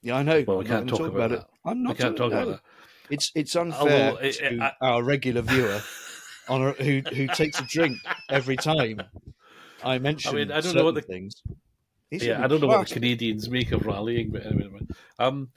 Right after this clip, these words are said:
Speaker 2: although if I'm gonna, given that you've now indulged, I'm just gonna carry on in that indulgence and say that you very kindly, and I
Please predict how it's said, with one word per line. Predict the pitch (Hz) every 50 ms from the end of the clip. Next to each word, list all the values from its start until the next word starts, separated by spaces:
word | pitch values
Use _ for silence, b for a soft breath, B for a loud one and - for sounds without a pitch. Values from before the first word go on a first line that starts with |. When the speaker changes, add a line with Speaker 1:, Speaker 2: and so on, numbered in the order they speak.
| b b b
Speaker 2:
although | b 165 170 180 175 170 143 131
if | 151 151 143
I'm | 151 151 151
gonna, | 170 165 160 147 139 127 117 120 - 131 127 127
given | 131 160 160 170 165 143 139
that | 135 117
you've | 120 135 135 123 113 107
now | 120 120
indulged, | 117 117 113 107 101 104 104 120 110 117 120 113 110 - - - - - -
I'm | - 104 101 104
just | 110 104 -
gonna | 165 98 -
carry | - - 127 104 101 107
on | 113 127 139 127
in | 101 92
that | 95 90
indulgence | 92 87 92 92 90 95 101 95 90 -
and | 101 98
say | - 110 101
that | 95 101
you | 98 104 101
very | 131 160 156 139
kindly, | - - 143 156 180 185 165 127 98 87 87 90 -
and | 107 101 95 101
I | 95